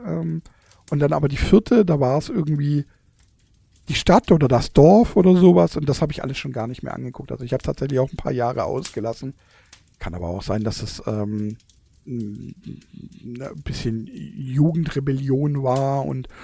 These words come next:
äh, das haben wir ja schon alles gesehen oder sonst irgendwie ein bisschen, hatte man auch mit anderen Dingen einfach zu tun, ne? Frauen zum Beispiel oder so. <laughs>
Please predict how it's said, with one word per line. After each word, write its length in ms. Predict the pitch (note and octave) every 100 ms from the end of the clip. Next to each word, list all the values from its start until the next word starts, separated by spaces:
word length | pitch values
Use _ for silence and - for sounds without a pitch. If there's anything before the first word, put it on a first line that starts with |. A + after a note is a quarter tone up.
| - D#3+
äh, 240 | D#3+ E3
das 180 | D3+ D3+
haben 120 | D3
wir 60 | D3
ja 120 | C3+
schon 160 | C#3+
alles 240 | - C3+ -
gesehen 380 | B2+ B2 C#3+ C3+
oder 160 | B2
sonst 200 | B2 B2+
irgendwie 260 | A#2 B2+ A#2+
ein 100 | B2
bisschen, 260 | - A#2+ - _ _ _
hatte 180 | - C3+
man 140 | B2 A#2
auch 220 | A#2 A2+
mit 180 | A#2+ -
anderen 380 | B2+ C3+ A#2+
Dingen 200 | B2+ C3
einfach 280 | - A#2+ -
zu 140 | - C3
tun, 360 | - - B2
ne? 260 | A#2+ B2 B2 _ _ _ _ _
Frauen 360 | - B2+ A#2+ A#2+
zum 120 | -
Beispiel 360 | B2 - - C#3+
oder 160 | C#3 -
so. 120 | - - _ _
<laughs> 80 | -